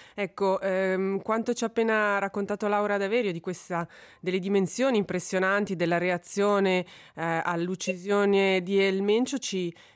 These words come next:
ci dà una prima idea di quello che è il cartello che, che lui gestiva. Allora, eh, Vincenzo Musacchio, per cercare di capire, questo cartello Jalisco Nueva Generación si è trasformato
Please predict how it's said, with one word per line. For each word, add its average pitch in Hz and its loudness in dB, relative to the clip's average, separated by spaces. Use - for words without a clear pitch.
ci - -6
dà 196 2
una 214 2
prima 233 2
idea 202 4
di 170 -4
quello 185 0
che 175 0
è 185 0
il 214 0
cartello 175 2
che, 170 2
che 175 0
lui 196 -2
gestiva. 214 -2
Allora, 208 2
eh, 170 -4
Vincenzo 226 2
Musacchio, 240 2
per 208 2
cercare 226 0
di 226 -4
capire, 175 0
questo 190 -4
cartello 220 -2
Jalisco 208 -2
Nueva 208 2
Generación 214 0
si 262 -4
è 180 -2
trasformato 196 -2